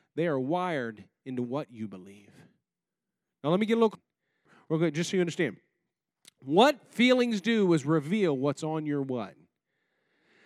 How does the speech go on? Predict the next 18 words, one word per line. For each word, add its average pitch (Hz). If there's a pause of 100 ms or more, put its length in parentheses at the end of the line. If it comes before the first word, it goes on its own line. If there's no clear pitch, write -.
(160)
Feelings 254
reveal 196
what's 165
on 220
your 226
heart, 214
what's 156
in 208
your 202
heart, 196
what's 190
on 247
the, 208
the 196
throne 285
of 247
your 175
heart, 123